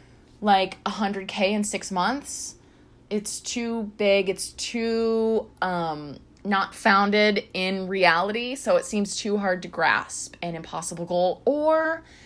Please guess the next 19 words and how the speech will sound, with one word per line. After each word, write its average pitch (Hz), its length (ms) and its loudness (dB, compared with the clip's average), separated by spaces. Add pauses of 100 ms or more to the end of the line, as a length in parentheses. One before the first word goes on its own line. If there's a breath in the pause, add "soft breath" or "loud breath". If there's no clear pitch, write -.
(1300 loud breath)
it 247 120 0
could 247 200 2
be 220 220 0
two 254 200 -2
clients 226 400 0
in 208 80 0
one 208 180 4
month, 285 360 2
and 220 80 2
that's 175 220 0
very 233 440 0
doable, 240 640 0
very 214 440 2 (260)
real 208 360 6
and 190 160 -2
tangible 196 480 -4
and 196 100 0
believable. 208 500 4
But 196 320 6